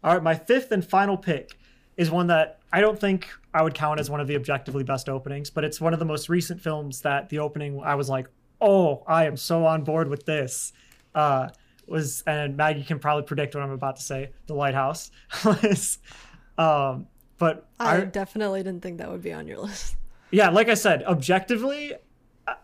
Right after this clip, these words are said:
Speaker 1: it's a good opening, but I don't think it's, like, one of the best, objectively speaking. But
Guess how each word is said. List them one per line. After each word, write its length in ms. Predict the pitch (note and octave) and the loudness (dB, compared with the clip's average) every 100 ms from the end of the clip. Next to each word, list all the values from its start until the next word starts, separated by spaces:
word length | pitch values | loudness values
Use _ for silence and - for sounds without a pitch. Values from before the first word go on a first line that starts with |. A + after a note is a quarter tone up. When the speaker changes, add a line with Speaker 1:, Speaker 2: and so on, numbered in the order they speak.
| - | 0
Speaker 1:
it's 180 | G#3+ G3+ | 0 2
a 40 | |
good 240 | C#3 A3 B3+ | 4 4 6
opening, 380 | D#3+ D3 D3+ | 2 -2 -4
but 100 | C#3+ | 0
I 100 | D#3+ E3+ | 2 4
don't 180 | F#3 | 2
think 140 | F3 D#3+ | 0 -2
it's, 120 | D#3+ | 0
like, 140 | D#3+ | -2
one 120 | C#3+ D#3 | 0 -2
of 40 | |
the 60 | C#3 | -2
best, 460 | C3 C#3 B2+ - - | 0 -2 -2 -8 -8
objectively 420 | D3 D3+ C#3 C#3+ | -2 -2 -2 -6
speaking. 420 | B2+ C#3+ C3 C3 | -8 -6 -6 -8
But 340 | B2+ D#3+ D#3 | -2 0 0